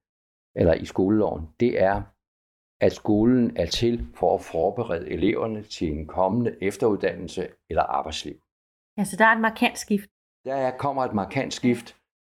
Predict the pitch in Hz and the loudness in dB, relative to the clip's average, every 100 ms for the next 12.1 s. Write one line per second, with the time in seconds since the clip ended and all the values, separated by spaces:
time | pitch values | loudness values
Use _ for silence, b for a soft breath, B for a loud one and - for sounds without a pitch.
0 | _ _ - 113 - 190 - 151 120 113 | _ _ 0 0 2 0 2 0 0 0
1 | 117 - _ _ _ _ _ _ 123 135 | -4 -16 _ _ _ _ _ _ 0 2
2 | 131 120 101 - _ _ _ _ _ - | 2 2 0 -2 _ _ _ _ _ 2
3 | 107 95 - 156 151 151 117 _ _ _ | 2 2 0 0 0 -2 -4 _ _ _
4 | _ _ - 98 104 104 95 123 107 92 | _ _ -2 2 2 2 0 2 4 2
5 | 82 82 82 - 82 85 - 123 - 120 | 0 -6 -14 -4 -2 -2 0 0 -2 -2
6 | 117 - - - 92 90 - 95 90 82 | 0 0 -6 -2 -2 -2 -2 0 2 0
7 | 80 82 95 95 92 85 85 101 104 b | 0 -4 -4 -2 -4 -2 0 0 -2 b
8 | b b _ _ - 90 - _ _ _ | b b _ _ 0 0 0 _ _ _
9 | _ _ _ - 87 - 95 85 - 90 | _ _ _ 0 0 2 -2 -2 -6 -12
10 | - 123 113 104 131 127 120 110 101 - | -4 -2 0 2 4 4 2 -4 -8 0
11 | 98 113 110 107 107 92 - - 87 92 | 2 2 -2 -2 2 2 0 -6 -6 -6